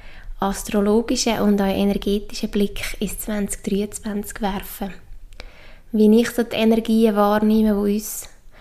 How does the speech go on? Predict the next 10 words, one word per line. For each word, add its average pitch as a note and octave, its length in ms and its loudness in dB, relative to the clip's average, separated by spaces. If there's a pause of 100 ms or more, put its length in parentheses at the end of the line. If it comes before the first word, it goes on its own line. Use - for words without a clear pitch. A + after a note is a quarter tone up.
(360)
begrüssen A3+ 840 4 (380)
und G#3+ 120 2
erwarten, G#3+ 720 -2 (580)
und G#3 200 4
aber G3 320 6
auch G3 40 4
noch G3+ 100 2
aus G3+ 120 -2
astrologischer G3 800 -2
Sicht. - 320 -8